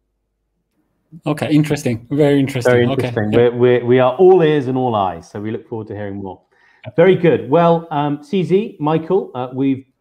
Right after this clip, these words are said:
Speaker 2: drawn to the end of today's fireside session.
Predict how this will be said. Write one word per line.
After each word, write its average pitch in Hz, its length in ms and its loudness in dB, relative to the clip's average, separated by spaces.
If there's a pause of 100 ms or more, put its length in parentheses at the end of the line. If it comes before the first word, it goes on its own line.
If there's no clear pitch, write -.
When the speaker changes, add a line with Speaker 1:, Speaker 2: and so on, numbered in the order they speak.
Speaker 2:
drawn 160 380 0
to 151 100 -10
the 135 120 -2
end 147 280 0
of 107 160 -6
today's 107 420 -4
fireside 107 480 -8
session. 110 360 -12